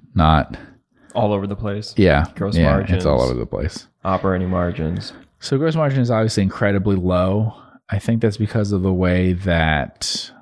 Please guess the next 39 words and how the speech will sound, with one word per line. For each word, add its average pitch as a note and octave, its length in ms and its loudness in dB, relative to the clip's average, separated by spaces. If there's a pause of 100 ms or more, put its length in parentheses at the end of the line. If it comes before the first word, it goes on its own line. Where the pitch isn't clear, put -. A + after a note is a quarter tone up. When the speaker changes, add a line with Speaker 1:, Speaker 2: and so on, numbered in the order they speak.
(580)
Speaker 1:
Quick G#2+ 180 0
F - 140 2
S E2+ 220 2
is F#2 80 -6
calculating G#2 680 2 (400)
stuff, - 380 -2
which - 180 -2
is G2 60 -4
fine. F2 400 0 (640)
But F#2+ 200 2
if F2+ 160 2
you're G2+ 100 4
doing F2+ 240 4
engineering F2+ 500 4
type E2+ 260 0
work F2 500 -2
for - 160 -2
some F2+ 200 2
of F2+ 80 2
these F2 180 0
things, F2+ 200 0
I D#2+ 60 2
think F2 160 0
that's E2 200 -2
why D#2+ 140 2
you D#2 100 0
end E2 140 0
up D#2+ 100 -2
with D#2+ 160 -4
very, D#2 260 0
very D#2 220 0
low D#2+ 240 -2
looking D#2+ 280 -4
gross D#2+ 260 -2
margins, E2+ 300 0
because F2 360 -2
if E2+ 100 -4
we E2+ 100 -2
look, E2+ 640 -4